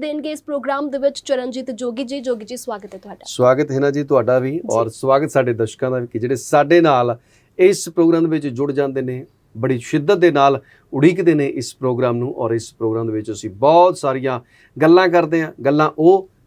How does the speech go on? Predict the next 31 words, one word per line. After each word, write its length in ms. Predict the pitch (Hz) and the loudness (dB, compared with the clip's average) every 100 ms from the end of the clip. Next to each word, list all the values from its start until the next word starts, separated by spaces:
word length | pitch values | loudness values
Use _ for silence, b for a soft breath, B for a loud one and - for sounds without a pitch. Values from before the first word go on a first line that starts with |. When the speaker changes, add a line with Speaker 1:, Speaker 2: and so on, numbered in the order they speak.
| - | -12
Speaker 2:
ਕਿ 80 | 101 | -4
ਜਿਹੜੀਆਂ 320 | 135 151 165 - | -2 2 0 4
ਇਹ 160 | 170 202 | 6 6
ਆਪਣੇ 240 | 185 175 | 4 -2
ਘਰਾਂ 200 | 170 170 | -4 -4
ਦੇ 80 | 135 | -6
ਵਿੱਚ 120 | 139 | -10
Speaker 1:
ਜੀ। 60 | 226 | -4
Speaker 2:
ਕਰਦੇ 320 | 240 208 139 | -4 -4 -8
ਆ, 40 | - _ _ _ _ _ | -10 _ _ _ _ _
ਸੱਥਾਂ 500 | - - 131 - 147 | -4 -2 -2 0 0
ਦੇ 80 | 151 | 0
ਵਿੱਚ 160 | 147 | -2
ਗੱਲਾਂ 260 | 147 147 143 | -2 0 0
ਹੁੰਦੀਆਂ, 380 | 131 139 139 135 | -2 -2 -2 -2
Speaker 1:
ਬਿਲਕੁਲ। 340 | 240 - - - 123 | -6 -10 -20 -6 -4
Speaker 2:
ਹੱਟੀਆਂ 340 | 127 156 160 | 2 2 4
ਭੱਠੀਆਂ 440 | 156 127 - 135 | 2 -2 -2 0
ਤੇ 100 | 139 | 0
ਗੱਲਾਂ 260 | 139 139 143 | 0 2 0
ਹੁੰਦੀਆਂ। 380 | 143 143 156 147 b b - | 0 0 -2 -2 b b 2
ਜਦੋਂ 220 | 170 202 | 4 4
ਅਸੀਂ 180 | 180 214 | 2 -4
ਇਕੱਠੇ 440 | 170 - - 196 | 0 0 4 2
ਹੋ 120 | 170 | 2
ਜਾਂਦੇ 180 | 175 - | -2 -6
ਨੇ 80 | 120 | -6
ਕਿਤੇ 180 | 180 175 | -4 0
ਪਰਿਵਾਰ 460 | 151 139 135 135 | 0 4 4 2
ਦੇ 100 | 135 | 0
ਵਿੱਚ 420 | 135 127 - 127 | -4 -2 0 0